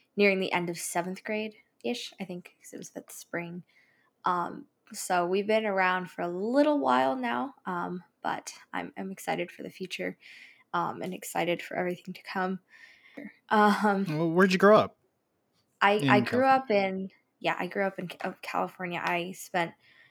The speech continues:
Speaker 1: a little bit of my childhood down in Southern California, and then I moved here, like, to the Bay Area around five years ago. Um, so,
Speaker 2: Okay.
Speaker 1: yeah.
Speaker 2: Uh, where in the Bay Area specifically, if you don't mind me
Speaker 1: Um,
Speaker 2: asking?
Speaker 1: we're in the East Bay, uh, near Oakland.
Speaker 2: East Bay?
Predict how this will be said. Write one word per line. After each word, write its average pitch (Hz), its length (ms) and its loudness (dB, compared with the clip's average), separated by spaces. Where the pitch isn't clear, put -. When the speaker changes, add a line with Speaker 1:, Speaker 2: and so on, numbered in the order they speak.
Speaker 1:
a - 20 -2
little 233 240 8
bit 214 80 6
of 202 80 4
my 196 100 4
childhood 190 460 -2
down 185 240 -2
in 180 80 -6
Southern 196 300 -4
California, 190 760 -8
and 180 80 -10
then 175 60 -6
I 170 80 -6
moved 175 240 -10
here, 175 100 -8
like, 175 140 -10
to - 80 -18
the 180 80 -2
Bay 180 240 6
Area 170 380 0
around 170 320 -6
five 170 260 -4
years 175 240 -8
ago. 220 280 -6
Um, - 460 -4
so, - 260 -14
Speaker 2:
Okay. 254 300 0
Speaker 1:
yeah. 147 140 6
Speaker 2:
Uh, 147 60 8
where 151 180 8
in 175 80 6
the 147 80 4
Bay 123 220 4
Area 135 320 6
specifically, 113 760 -4
if - 160 -12
you 233 40 4
don't 220 100 4
mind 220 180 10
me 214 60 8
Speaker 1:
Um, 214 60 4
Speaker 2:
asking? 202 220 2
Speaker 1:
we're 233 360 4
in 202 100 -2
the 196 200 -2
East 196 220 -6
Bay, 165 380 -4
uh, 175 180 -8
near 175 200 -10
Oakland. 185 180 -14
Speaker 2:
East 127 240 0
Bay? 175 380 2